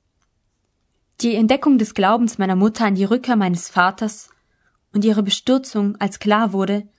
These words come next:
dass es keine Rückkehr geben würde, hatten mich erschreckt. Doch das unverfälschte Gefühl darin rührte mich auch. Kurz nach dem Weggang meines Vaters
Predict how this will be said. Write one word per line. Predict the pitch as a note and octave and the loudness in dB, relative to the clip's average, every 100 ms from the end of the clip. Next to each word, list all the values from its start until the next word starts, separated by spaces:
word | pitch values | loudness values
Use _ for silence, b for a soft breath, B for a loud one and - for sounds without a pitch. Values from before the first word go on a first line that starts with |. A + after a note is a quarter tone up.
| _ | _
dass | - F#3+ | -8 -8
es | G3 | -8
keine | - A3 A#3 | -2 0 2
Rückkehr | A3+ A3 G3+ | 0 -2 0
geben | G#3+ A#3 G#3 | 0 2 0
würde, | F3+ F#3 G3+ G#3 _ _ _ - | 0 -4 -4 -8 _ _ _ -8
hatten | G#3+ G#3+ | -4 2
mich | A3+ A3 | 2 2
erschreckt. | A3+ - F3 E3+ - - _ _ _ _ _ _ _ _ _ | -4 -6 -8 -10 -16 -20 _ _ _ _ _ _ _ _ _
Doch | G3+ | -2
das | G3+ G#3 | -2 -2
unverfälschte | B3+ C4 C4+ A#3 A3+ A3 - | 0 2 0 0 -2 -2 -2
Gefühl | G#3+ G#3 - C4 A3 | -2 -4 2 2 2
darin | F#3 F#3 A3 A3 _ _ | -2 -2 -2 -6 _ _
rührte | G#3+ G3+ G3+ | 0 0 -2
mich | F3 E3 F3 | -6 -6 -8
auch. | E3+ E3+ _ _ _ _ _ _ _ _ _ _ _ _ _ _ _ _ _ _ _ _ - | -10 -12 _ _ _ _ _ _ _ _ _ _ _ _ _ _ _ _ _ _ _ _ -2
Kurz | B3 C4+ D4 | 0 0 -2
nach | C4+ | -2
dem | A3+ F#3+ | -2 0
Weggang | G3+ A#3+ A3 | -2 0 0
meines | F3+ F3 - | 0 -2 -6
Vaters | - F3+ F#3 G3+ - | -8 -8 -8 -14 -16